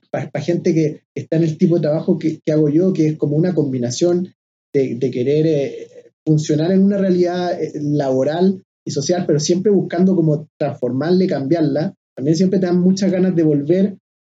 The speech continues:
a, a arreglar esas viejas cositas que conociste, que eran elementos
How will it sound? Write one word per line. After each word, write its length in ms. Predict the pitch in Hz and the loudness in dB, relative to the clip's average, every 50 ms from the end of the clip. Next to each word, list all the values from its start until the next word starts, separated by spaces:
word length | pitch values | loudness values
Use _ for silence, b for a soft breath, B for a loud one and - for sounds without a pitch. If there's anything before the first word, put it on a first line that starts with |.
| _ _ _ - | _ _ _ -10
a, 120 | 135 135 | -8 -8
a 160 | - - 139 147 | -8 -8 -6 -4
arreglar 400 | 139 139 143 135 151 156 170 196 | -2 -2 0 0 0 0 2 2
esas 260 | 190 - 185 160 147 | 2 2 2 0 2
viejas 300 | 156 180 190 220 202 190 | 2 2 2 0 0 0
cositas 420 | - 180 160 - 196 190 202 190 | 0 -2 2 2 0 2 0 -2
que 140 | - - 160 | 0 -2 0
conociste, 880 | 156 156 139 135 139 - - 240 240 247 - _ - 214 233 - - - _ _ _ _ _ _ _ _ _ - | 0 0 0 0 -2 0 0 0 0 -2 -4 _ -2 0 0 0 -2 -6 _ _ _ _ _ _ _ _ _ -4
que 120 | - 160 | -2 0
eran 160 | 156 165 165 | 2 2 2
elementos 500 | 165 156 156 156 160 170 180 175 - 185 | 2 2 2 2 2 2 0 0 -2 -4